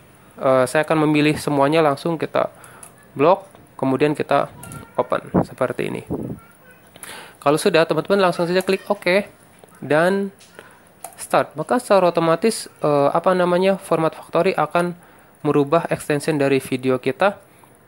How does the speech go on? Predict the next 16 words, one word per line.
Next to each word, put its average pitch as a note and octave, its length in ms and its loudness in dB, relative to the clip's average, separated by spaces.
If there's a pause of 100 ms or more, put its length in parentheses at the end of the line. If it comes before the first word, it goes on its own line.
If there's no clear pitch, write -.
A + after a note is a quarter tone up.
eh, C3 320 0
dari C3 560 0 (480)
yang C3 320 0
tadinya C3 720 -2 (540)
M C3+ 100 -2
P C3 160 -2
four F3+ 320 2
menjadi B2+ 560 -2
avi, - 320 -6
ataupun D3+ 720 -2
berbagai C3 400 -2
ma-, C3 240 -4 (220)
berbagai C3+ 420 2
macam D3 640 -2
jenis C#3+ 400 -2
format C3 320 -2